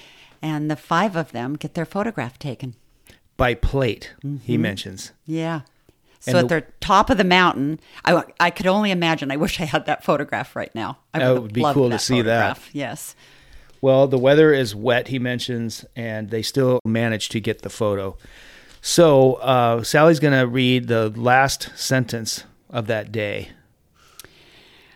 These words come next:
Speaker 1: He writes, "Lord and Lady B expressed themselves as highly pleased with the arrangements made for their comfort."
Speaker 2: Lady B now.
Speaker 1: Lady B.
Speaker 2: He's quite comfortable with
Speaker 1: Mm.
Speaker 2: these folks, this
Speaker 1: Yes.
Speaker 2: Scottish nobility.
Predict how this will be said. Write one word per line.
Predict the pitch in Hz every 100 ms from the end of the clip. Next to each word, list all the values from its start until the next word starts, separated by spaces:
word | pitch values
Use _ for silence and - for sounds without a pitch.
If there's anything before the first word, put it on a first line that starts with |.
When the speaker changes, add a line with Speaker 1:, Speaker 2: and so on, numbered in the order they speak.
| _
Speaker 1:
He | - 233
writes, | 190 175 160 -
"Lord | 160 170 180
and | 185 202
Lady | 185 185 196
B | 160 156 143
expressed | 101 - - 165 156 -
themselves | 160 - 147 143 -
as | 139 -
highly | 156 160 165
pleased | - 160 131 120 -
with | 139
the | 131 135
arrangements | 120 135 139 127 151 131 -
made | 135 95 80 143
for | -
their | 135 135
comfort." | 135 131 107 - - - - _ - _
Speaker 2:
Lady | 113 123 143 170
B | 143 170 196
now. | 120 107 104 - -
Speaker 1:
Lady | 139 151 196 180
B. | 190 160 151 135
Speaker 2:
He's | 147 139
quite | - 165 175
comfortable | - 220 - 107 110
with | 110
Speaker 1:
Mm. |
Speaker 2:
these | 113 107
folks, | - 107 104 -
this | 190
Speaker 1:
Yes. | 160 131 135
Speaker 2:
Scottish | - - 127 120 -
nobility. | 117 113 110 117 110 104